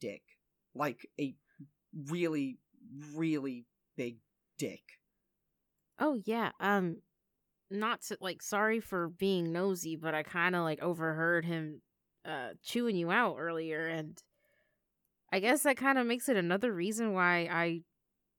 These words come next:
Speaker 2: uh, wanna help out, 'cause I don't wanna see you guys get fired. You're not, like, you're pretty cool. That's, that would suck.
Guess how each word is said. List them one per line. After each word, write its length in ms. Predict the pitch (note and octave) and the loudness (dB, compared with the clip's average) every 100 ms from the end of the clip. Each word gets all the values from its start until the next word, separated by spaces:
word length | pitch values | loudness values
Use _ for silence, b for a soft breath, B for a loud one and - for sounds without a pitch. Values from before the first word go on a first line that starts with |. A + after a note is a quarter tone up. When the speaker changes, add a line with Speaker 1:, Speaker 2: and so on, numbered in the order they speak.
| - | -2
Speaker 2:
uh, 320 | F3+ E3+ E3 D#3 - F3+ | 2 2 0 -4 -12 -8
wanna 480 | F3+ F#3 F3+ F3 - | -2 0 0 -2 -6
help 320 | E3+ F3+ F3+ E3 | -2 -2 0 2
out, 280 | F#3+ D#4 | 2 0
'cause 220 | - G#3+ F#3 | -2 0 2
I 140 | F#3+ | 2
don't 160 | D#4 C#4 | 2 0
wanna 180 | F3+ E3+ | -2 -2
see 120 | F3 | -4
you 120 | E3 | -4
guys 220 | D#3+ D#3 | -4 -6
get 160 | - - | -8 -6
fired. 440 | D#3 D#3 G3 C4 | -4 -2 -2 -4
You're 80 | D4 | -6
not, 280 | F4 A#3+ E3+ _ _ _ _ _ _ _ - | -4 -4 -8 _ _ _ _ _ _ _ -8
like, 140 | G#3 | -6
you're 80 | A#3+ | -6
pretty 240 | D#4+ F4 | -4 -4
cool. 400 | E4 G#4+ F#3+ F#3 G3+ | -2 -2 -2 -6 -10
That's, 260 | A3+ - - | -10 -10 -8
that 160 | B3 B3+ | -6 -6
would 120 | B3 | -6
suck. 360 | D4+ - _ | -8 -8 _